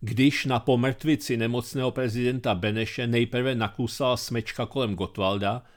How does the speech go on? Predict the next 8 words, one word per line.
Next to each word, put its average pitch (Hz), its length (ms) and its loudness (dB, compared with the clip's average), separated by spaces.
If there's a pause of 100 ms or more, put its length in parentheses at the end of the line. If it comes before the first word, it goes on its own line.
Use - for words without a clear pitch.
(380)
a 127 160 4
následně 151 680 2
milicionáři 135 1080 2
obšancovali 135 840 0
přístupové 135 800 0
cesty 135 440 -2
k 113 40 0
hradu, 117 440 0